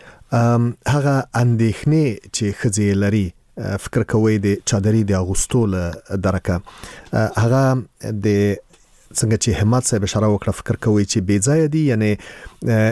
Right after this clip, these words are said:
حماد صاحب وایي چې چادري حتمي نه ده، نورې د حجاب نور ډولونه هم، اه، اجازه شته چې ښځې یې واغوندي.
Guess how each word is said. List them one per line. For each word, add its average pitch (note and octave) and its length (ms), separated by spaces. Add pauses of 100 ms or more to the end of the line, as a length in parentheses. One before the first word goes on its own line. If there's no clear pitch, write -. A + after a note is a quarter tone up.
حماد B2 280
صاحب A#2 160
وایي B2+ 220
چې - 160 (160)
چادري A2+ 300
حتمي A2+ 400
نه C#3 180
ده، F#2+ 160 (440)
نورې B2 560 (480)
د - 20 (220)
حجاب A#2+ 300
نور B2 340
ډولونه A#2 380
هم، C3 160
اه، G#2+ 800
اجازه G#2+ 280
شته - 200
چې - 120
ښځې G2+ 300
یې - 20
واغوندي. F#2 500